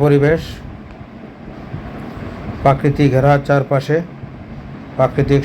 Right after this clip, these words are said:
সৌন্দর্য, সূর্যের দৃশ্যটা সত্যি অসাধারণ সুন্দর চারপাশ।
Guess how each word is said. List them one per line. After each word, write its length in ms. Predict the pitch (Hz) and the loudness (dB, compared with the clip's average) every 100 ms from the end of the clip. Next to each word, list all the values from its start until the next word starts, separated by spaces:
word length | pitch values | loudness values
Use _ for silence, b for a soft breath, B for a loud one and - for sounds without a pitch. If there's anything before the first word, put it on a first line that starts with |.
| - | 2
সৌন্দর্য, 420 | 139 143 143 143 143 165 - - - - - - - - - - - - - | 4 4 4 4 2 2 -6 -16 -16 -16 -16 -18 -18 -16 -16 -16 -14 -14 -10
সূর্যের 460 | - 147 135 147 147 131 | 2 4 4 4 4 4
দৃশ্যটা 420 | 139 - 151 147 151 - - - - - - - - - - - - - - - - - | 0 2 4 4 2 -6 -16 -16 -16 -16 -14 -14 -12 -12 -12 -12 -12 -12 -10 -10 -8 0
সত্যি 300 | 147 143 151 139 | 2 4 4 4
অসাধারণ 500 | 139 156 147 147 147 143 | 4 4 4 6 6 4
সুন্দর 320 | 143 147 143 147 139 | 2 2 4 2 2
চারপাশ। 440 | 143 139 139 151 | 0 2 2 0